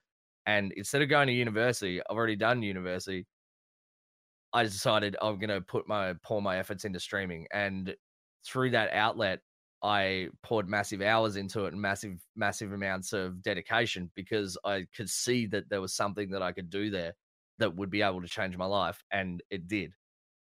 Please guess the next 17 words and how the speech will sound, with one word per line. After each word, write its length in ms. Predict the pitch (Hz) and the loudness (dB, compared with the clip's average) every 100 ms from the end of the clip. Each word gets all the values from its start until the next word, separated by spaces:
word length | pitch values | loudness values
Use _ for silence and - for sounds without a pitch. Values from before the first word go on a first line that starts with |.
| - | -4
So 240 | 101 95 | 0 2
that's, 380 | 101 95 - - - | 2 0 -4 -10 -2
that's 200 | 113 110 | 0 2
how 180 | 123 101 | 4 4
I, 300 | 104 95 90 | 4 2 0
that's 160 | 113 - | -2 2
how 160 | 104 | 4
I 120 | 110 104 | 4 2
gained 280 | 101 98 | 2 0
the 60 | 98 | 0
motivation. 640 | 95 92 87 92 92 104 - _ _ - | 0 -2 0 -2 -2 -6 -10 _ _ -4
I 40 | |
mean, 240 | 117 113 85 | 0 0 0
prepare 320 | - 113 143 139 | -2 2 4 6
not 200 | 120 - | 4 2
to 80 | 117 | -4
sleep. 340 | 120 98 82 | 0 0 -2